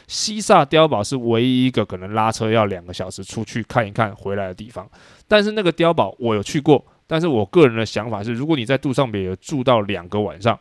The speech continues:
那你可以去，因为你会没有别的事情可以做。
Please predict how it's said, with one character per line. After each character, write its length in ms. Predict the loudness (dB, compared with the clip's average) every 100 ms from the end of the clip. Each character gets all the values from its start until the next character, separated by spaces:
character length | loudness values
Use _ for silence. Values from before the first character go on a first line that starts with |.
| _ _
那 80 | -8
你 100 | -6
可 160 | -6 -6
以 60 |
去， 160 | -6 -10
因 140 | -6
为 60 | -4
你 100 | -2
会 200 | 0 -2 -4
没 180 | -10 -4
有 140 | -4 -4
别 200 | -6 -6
的 80 |
事 120 | -6 -8
情 120 | -8
可 100 | -8
以 80 | -8
做。 240 | -10